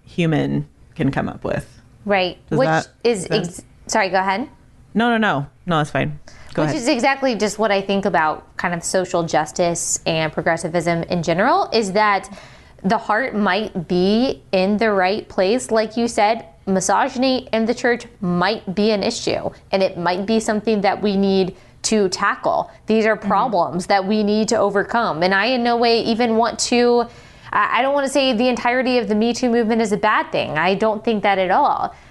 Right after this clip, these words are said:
Speaker 2: Um, but like y'all said, we don't need secular standards for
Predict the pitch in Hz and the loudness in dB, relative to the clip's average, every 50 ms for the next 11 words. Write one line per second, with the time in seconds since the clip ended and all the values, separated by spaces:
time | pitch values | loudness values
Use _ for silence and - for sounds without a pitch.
0 | - - - - 214 220 220 202 185 180 170 - - - - - - - 190 151 | -20 -16 -8 -2 0 0 0 0 -2 -4 -8 -14 -16 -20 -20 -12 -4 -4 -4 -2
1 | - 254 269 285 262 220 - - - - - - - - 220 214 208 240 - 254 | 0 2 2 4 2 2 0 -4 -8 -20 -20 -14 -4 -2 0 2 2 2 2 0
2 | 180 - - 226 220 208 208 202 202 - - 311 311 240 180 170 185 220 247 269 | -2 -4 0 2 2 2 2 0 -2 0 0 2 2 2 0 0 0 2 2 2
3 | 269 277 262 220 - - 190 190 202 226 254 262 240 170 - - - - 214 208 | 2 0 0 0 -2 0 0 2 2 2 2 2 0 -2 -4 -6 -2 -2 -2 -2
4 | 208 - 240 226 208 208 202 190 190 190 - - - 196 180 175 175 180 180 202 | -2 0 0 2 2 4 2 2 0 -2 -6 -4 0 0 2 2 2 2 2 2
5 | 247 285 330 370 359 - - - - - - - - - - - - 240 233 220 | 2 2 0 0 -4 -8 -12 -12 -14 -18 -20 -20 -20 -16 -8 -2 0 2 2 4
6 | 220 214 202 185 - | 4 2 2 0 -2